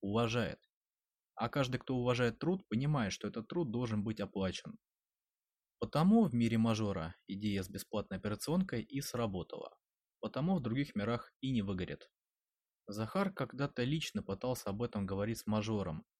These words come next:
но ничего не добился. Тот попросту не понимал,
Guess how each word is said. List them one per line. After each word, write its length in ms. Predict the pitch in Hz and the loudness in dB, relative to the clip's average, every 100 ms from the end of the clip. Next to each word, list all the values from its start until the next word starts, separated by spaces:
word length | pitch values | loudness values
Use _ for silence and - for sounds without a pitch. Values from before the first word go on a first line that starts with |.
| _ _ | _ _
но 140 | 113 147 | -2 0
ничего 440 | 120 - 101 117 | 0 0 -2 0
не 100 | 113 | 0
добился. 600 | 101 98 98 90 - - - _ _ _ _ _ - | 0 0 -2 -4 -8 -16 -20 _ _ _ _ _ -6
Тот 220 | 165 175 | -4 -2
попросту 400 | 151 151 123 - | -2 -2 -2 -2
не 140 | 120 113 | -2 0
понимал, 580 | 113 113 117 110 82 | 2 4 4 2 0